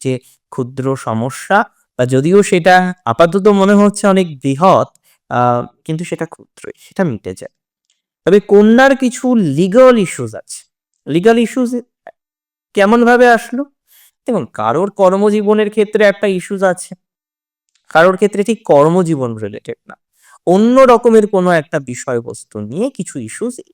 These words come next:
এসেছে। তবে আমি মনে করি যে সমস্ত কন্যা রাশির জাতক জাতিকাদের লিগ্যাল ইস্যুস আছে,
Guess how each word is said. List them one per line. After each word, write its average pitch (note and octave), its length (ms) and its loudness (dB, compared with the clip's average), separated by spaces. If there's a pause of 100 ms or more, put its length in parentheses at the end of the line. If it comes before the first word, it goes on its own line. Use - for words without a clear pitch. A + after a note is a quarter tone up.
এসেছে। - 380 -16 (800)
তবে F3+ 140 2
আমি F#3+ 240 6
মনে G#3+ 360 6
করি A#2+ 300 -6 (140)
যে D3 80 0
সমস্ত G#3 520 -2
কন্যা E3+ 400 2
রাশির D#3+ 340 -2
জাতক C#3 380 -6
জাতিকাদের A2+ 600 -10 (160)
লিগ্যাল C3+ 300 -2
ইস্যুস B2 380 -8
আছে, G#2+ 320 -12